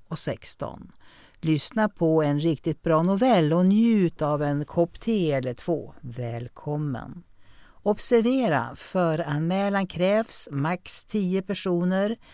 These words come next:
Ring noll sex noll sexton trettiotvå femton. Afternoon tea med högläsning blir det också den tolfte november mellan femton och sexton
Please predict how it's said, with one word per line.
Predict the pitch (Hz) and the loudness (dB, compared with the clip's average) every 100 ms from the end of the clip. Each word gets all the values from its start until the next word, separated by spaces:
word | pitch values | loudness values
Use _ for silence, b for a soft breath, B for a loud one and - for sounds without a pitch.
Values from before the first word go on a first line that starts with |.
| b | b
Ring | - 151 214 233 233 202 | -6 0 2 2 2 2
noll | 208 226 | 2 0
sex | 220 202 - | -2 -6 -6
noll | 190 185 190 190 | -2 2 2 0
sexton | - 175 - - 190 185 | -4 -4 -4 -6 -4 -4
trettiotvå | 170 240 240 220 - 131 - | -2 -2 -2 -6 -4 -4 -6
femton. | - - - - 123 123 _ - 165 139 151 - - | -14 -20 -14 -12 -12 -18 _ -10 -10 -8 -16 -18 4
Afternoon | 220 226 - 233 220 214 220 220 214 208 | 6 6 2 2 4 4 4 2 2 2
tea | - 233 233 220 | 0 -2 2 2
med | 208 | 2
högläsning | 196 208 190 214 226 220 226 202 | 2 2 2 2 2 0 -2 0
blir | 185 185 | 2 0
det | 185 | 0
också | 170 - 165 | -2 -2 -4
den | 156 156 | -2 -4
tolfte | - 220 185 - 208 | -2 -2 -2 -4 -2
november | 214 214 202 208 208 202 214 196 | 0 0 0 0 0 2 2 2
mellan | 196 196 | 0 -4
femton | 208 202 190 - 190 | -4 -4 -4 -4 -4
och | 196 | -4
sexton | - 196 - - 202 202 208 | -4 -6 -8 -6 -2 -2 -2